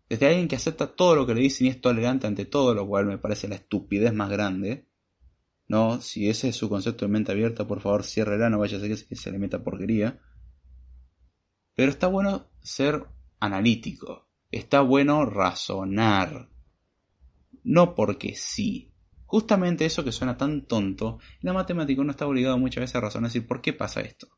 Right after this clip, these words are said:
¿Por qué puedo hacer esto?". Y eso es algo que nosotros nos machacaron al punto de que teníamos prohibidísimo asumir algo. No podemos asumir nada. Lo que podemos asumir son axiomas.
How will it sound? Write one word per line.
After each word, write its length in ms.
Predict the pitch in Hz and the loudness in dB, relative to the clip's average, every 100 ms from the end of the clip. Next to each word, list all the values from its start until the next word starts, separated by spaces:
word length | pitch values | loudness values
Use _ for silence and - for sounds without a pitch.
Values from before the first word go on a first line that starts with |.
| _ - - | _ -20 -6
¿Por 100 | 120 | -4
qué 140 | 120 185 | 0 -2
puedo 260 | - 123 | 2 4
hacer 300 | 104 - 98 | 4 0 -6
esto?". 340 | 98 - - - _ _ | -6 -8 -14 -14 _ _
Y 80 | 156 | -4
eso 140 | - | -2
es 40 | |
algo 140 | 165 165 | -2 0
que 100 | 143 | 0
nosotros 340 | 123 143 151 | 0 -2 -2
nos 120 | 135 | 0
machacaron 500 | 117 110 - 113 135 | 0 -2 -4 0 2
al 80 | 123 | 2
punto 300 | 117 127 131 | 2 0 2
de 100 | 120 | 0
que 260 | 117 107 - | 0 -4 -6
teníamos 580 | _ 113 123 131 127 - _ | _ 4 6 6 4 2 _
prohibidísimo 1080 | 117 117 113 113 139 175 - - 95 95 | 0 2 2 2 0 -2 -4 -4 -2 -2
asumir 460 | 95 - 107 117 117 | -2 -4 0 0 2
algo. 420 | 107 98 - - _ _ _ _ _ _ _ | -2 -6 -12 -16 _ _ _ _ _ _ _
No 340 | 123 147 156 | 6 6 4
podemos 460 | - 120 135 147 139 | 0 2 4 2 0
asumir 320 | 123 123 127 | 0 2 2
nada. 340 | 131 123 101 - - - | 4 2 0 -4 -20 -8
Lo 240 | 110 110 107 | 2 2 2
que 120 | 110 | 0
podemos 460 | - 110 165 175 | 0 2 2 0
asumir 440 | 147 147 175 233 262 - | -4 -2 2 2 0 -10
son 240 | - 107 | -6 -4
axiomas. 720 | 101 - 104 92 - - - | -4 -2 -2 -2 -4 -12 -20